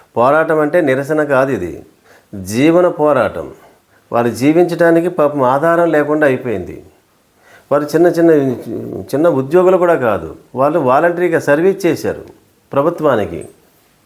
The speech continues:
ఈ వాలంటరీ వ్యవస్థ జగన్మోహన్ రెడ్డి గారు మానసపుత్రిక. సచివాలయ వ్యవస్థ కూడా జగన్మోహన్ రెడ్డి గారు ఏర్పాటు చేసిన వ్యవస్థే. ఈ రెండు వ్యవస్థలు అంత సక్రమంగా పనిచేసినాయి. ఈ రెండు వ్యవస్థల మీద ఎక్కడ అవినీతి మరకలు లేవు.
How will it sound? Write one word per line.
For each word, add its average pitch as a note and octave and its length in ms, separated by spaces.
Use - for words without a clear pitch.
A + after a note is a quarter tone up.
ఈ D3 100
వాలంటరీ E3+ 540
వ్యవస్థ D3+ 420
జగన్మోహన్ E3+ 600
రెడ్డి D3 180
గారు E3 180
మానసపుత్రిక. D3+ 800
సచివాలయ D#3+ 460
వ్యవస్థ D3 340
కూడా F3+ 220
జగన్మోహన్ E3+ 440
రెడ్డి E3+ 180
గారు D#3 140
ఏర్పాటు D3+ 320
చేసిన C#3 280
వ్యవస్థే. C3 600
ఈ C#3+ 180
రెండు C#3+ 320
వ్యవస్థలు E3+ 540
అంత D3 220
సక్రమంగా E3 520
పనిచేసినాయి. C#3 720
ఈ C#3 180
రెండు D3+ 220
వ్యవస్థల F3 440
మీద E3 160
ఎక్కడ D3+ 220
అవినీతి E3+ 420
మరకలు E3 340
లేవు. C3+ 480